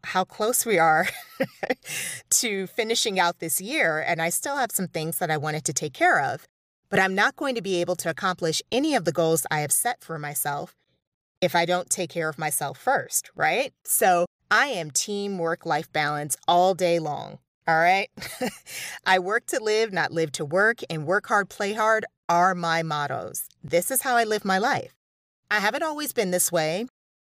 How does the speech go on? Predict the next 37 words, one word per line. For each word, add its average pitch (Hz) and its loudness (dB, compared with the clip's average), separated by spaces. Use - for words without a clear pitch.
As 170 4
I've 156 -2
talked - -2
about 185 2
in 175 -8
previous 180 -4
episodes, 170 0
early 170 -2
on 196 4
in 190 -2
my 185 2
career, 165 0
I - -2
was 156 0
kind 175 -2
of 165 -2
a 156 2
workaholic 165 0
and 139 -8
really 160 0
thought 156 0
that 143 0
I 147 2
was, 139 -2
you 156 -2
know, 139 2
gonna 139 -4
make 151 -2
it 175 -2
up 147 0
this 143 -8
corporate - 0
ladder 160 4
and 151 -4
just - -4
thought 156 0
that, 135 2